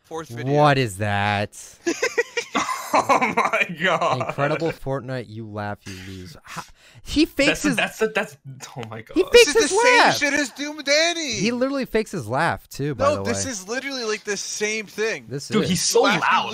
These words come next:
Speaker 1: lose
Speaker 3: I watched one of
Speaker 1: challenge.
Speaker 3: his videos and he, like, screams.
Speaker 1: Yeah.
Speaker 3: Everything he says, he screams.
Speaker 1: Yo!
Speaker 2: I don't wanna look at this anymore. I already feel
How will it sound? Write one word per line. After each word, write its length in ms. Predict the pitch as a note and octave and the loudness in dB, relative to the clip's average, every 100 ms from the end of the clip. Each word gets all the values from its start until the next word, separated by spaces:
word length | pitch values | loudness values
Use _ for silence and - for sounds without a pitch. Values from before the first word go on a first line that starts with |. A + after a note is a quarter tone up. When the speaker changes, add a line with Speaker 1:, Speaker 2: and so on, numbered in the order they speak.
| - | -4
Speaker 1:
lose 100 | - | 0
Speaker 3:
I 60 | G3 | 2
watched 100 | F#3+ | 4
one 100 | A#3+ | 2
of 100 | B3+ | 2
Speaker 1:
challenge. 180 | C#4+ B3 | -2 -4
Speaker 3:
his 80 | D#3+ | -4
videos 280 | G3 A#3 E3 | 0 2 2
and 80 | |
he, 60 | E3 | 2
like, 220 | F3 F3 | 2 0
screams. 840 | - - F3+ F#3+ B3 C#3 A2 - _ - | -4 -4 -2 -2 -4 -6 -8 -12 _ -4
Speaker 1:
Yeah. 140 | A#3 | -2
Speaker 3:
Everything 280 | D#3 C4 B3+ | -2 -4 -6
he 200 | G3+ G#3+ | -8 -10
says, 320 | - A#3+ A3 | -8 -8 -8
he 160 | - E3+ | -8 -10
screams. 340 | - - - F4+ | -10 -8 0 4
Speaker 1:
Yo! 800 | F4+ F4 E4 D4 A#4 E3 B2+ A2 | 6 6 4 2 -2 -6 -12 -4
Speaker 2:
I 100 | A#2+ | -2
don't 220 | A2 G#2 | -2 -4
wanna 200 | G2+ G2+ | -6 -8
look 220 | G2+ G2 | -8 -10
at 80 | G#2 | -12
this 200 | G2 - | -14 -14
anymore. 280 | G2 G2+ G#2 | -14 -10 -8
I 120 | G#2+ | -6
already 200 | G#2+ G2+ | -6 -8
feel 300 | F#2+ G2+ G2 | -12 -14 -14